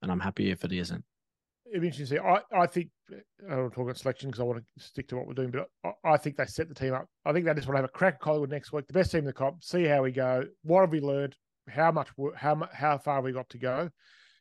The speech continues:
Speaker 2: And then there's three weeks of real experimentation, I think, to close out the season. Connor Nash, twenty-two disposals, six and sixteen, um,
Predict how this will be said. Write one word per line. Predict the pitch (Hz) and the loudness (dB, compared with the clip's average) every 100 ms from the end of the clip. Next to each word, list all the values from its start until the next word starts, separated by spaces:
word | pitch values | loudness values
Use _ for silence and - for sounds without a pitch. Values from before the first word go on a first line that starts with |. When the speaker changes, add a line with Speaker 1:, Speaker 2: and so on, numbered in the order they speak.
| - | -10
Speaker 2:
And | 127 | -4
then | |
there's | 127 120 - | -2 -4 -2
three | 139 | -2
weeks | 127 131 127 - | 2 0 -2 -8
of | 120 117 | -12 -8
real | 127 123 | -6 -6
experimentation, | - 127 120 120 120 120 - | -6 -8 -6 -6 -6 -6 -8
I | 113 | -12
think, | 120 175 | -12 -14
to | 131 | -18
close | - 120 110 | -8 -6 -4
out | 113 104 | -4 -6
the | - | -8
season. | - 123 120 - _ - - - _ | -2 -2 -4 -12 _ -20 -20 -20 _
Connor | - 180 | 4 6
Nash, | 170 170 - | 8 6 4
twenty-two | 185 175 165 165 | 2 4 2 0
disposals, | - 165 170 175 156 - | 2 4 4 0 -6 -10
six | - 208 - | -10 -10 -8
and | 160 | -10
sixteen, | - 160 - - 156 156 156 - _ _ _ _ - | -8 -10 -4 2 4 4 2 -6 _ _ _ _ 0
um, | 143 135 135 135 139 | 4 6 4 2 -6